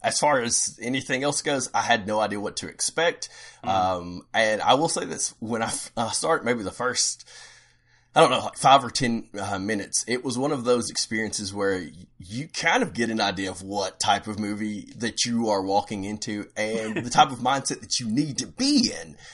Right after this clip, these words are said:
Speaker 1: to enjoy this particular type of mo-, movie, right? Like, this isn't the kind of film that, um, as I would maybe normally do,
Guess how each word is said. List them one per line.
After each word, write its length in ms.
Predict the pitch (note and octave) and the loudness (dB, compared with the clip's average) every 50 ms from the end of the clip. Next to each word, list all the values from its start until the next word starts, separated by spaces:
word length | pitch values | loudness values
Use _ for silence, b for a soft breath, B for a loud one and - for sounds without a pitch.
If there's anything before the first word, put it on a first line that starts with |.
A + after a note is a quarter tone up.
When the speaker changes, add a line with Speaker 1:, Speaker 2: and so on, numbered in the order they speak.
| B B B _ | B B B _
Speaker 1:
to 160 | - F3 F#3+ | 4 4 6
enjoy 640 | - - D#3 D3 D#3+ B2+ B2+ C#3 C#3+ C#3 B2 A2 G2+ | 4 4 4 6 6 6 6 6 6 6 6 4 2
this 140 | F#2+ G2+ - | 0 -4 -6
particular 440 | - G2+ G#2 C3 G#2+ A2+ G#2+ G2 | -6 -4 -4 -2 -2 -2 -2 -2
type 280 | F2+ - G2+ F2+ - - | -4 -2 -4 -4 -4 -4
of 200 | F#2+ F2+ F2+ D#2 | -8 -12 -12 -2
mo-, 200 | F#2 A2 A#2 - - | 0 -2 -2 0 -4
movie, 280 | G#2+ A2 G#2+ F#2+ F2+ F2 | -4 -4 -4 -2 -4 -4
right? 240 | E2+ F#2 G#2 A#2 G2+ | 0 2 2 2 2
Like, 160 | G#2+ A2+ - | 2 -2 -2
this 160 | - F#3 F#3 - | -2 -4 -2 -2
isn't 280 | F3 D3 C#3+ B2 - - _ _ _ _ _ _ - _ - - - | -2 0 -2 -2 -4 -6 _ _ _ _ _ _ -18 _ -16 -16 -10
the 100 | - A#2 | -10 -8
kind 180 | G#2+ - A#2+ G#2+ | -4 -4 -4 -4
of 60 | - | -4
film 240 | - B2+ A#2 A2 G2+ | -2 -2 0 0 0
that, 180 | G2 F#2 F2+ - B B B B B B B - | -2 -4 -4 -6 B B B B B B B -2
um, 280 | F#2+ F#2+ F2+ F2+ - - | -2 0 0 -2 -4 2
as 180 | G#2 G#2+ G2+ A#2 | 2 2 4 4
I 80 | A#2 | 4
would 240 | G#2+ G2 G2+ G2 - | 2 2 -2 -6 -2
maybe 240 | F#2+ A2 G#2+ A2 A2 | -2 0 0 0 0
normally 380 | G2+ A2+ C#3 D3 A#2 F#2+ F2 | 0 2 0 0 0 -2 -4
do, 560 | D#2 E2 E2+ D#2+ D#2 - - D2 - - D#2+ | -6 -10 -12 -14 -14 -16 -20 -20 -18 -18 -20